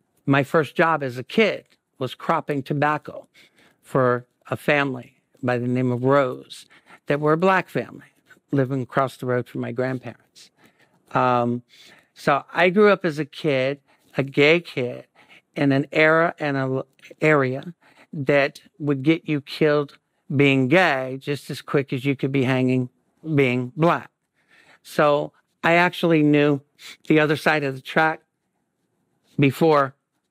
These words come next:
I knew that I was supposed to act like I was above this or above that. I've watched it my whole life. I know when someone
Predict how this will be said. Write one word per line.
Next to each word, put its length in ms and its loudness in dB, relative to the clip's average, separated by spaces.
I 160 2
knew 460 4
that 120 0
I 140 2
was 180 -4
supposed 500 -2
to 120 -6
act 280 -2
like 220 -2
I 160 2
was 220 2
above 460 0
this 260 0
or 80 -4
above 360 -8
that. 220 -14
I've 340 0
watched 480 -4
it 120 -6
my 200 -6
whole 200 -6
life. 420 -14
I 280 4
know 840 2
when 240 -4
someone 540 -2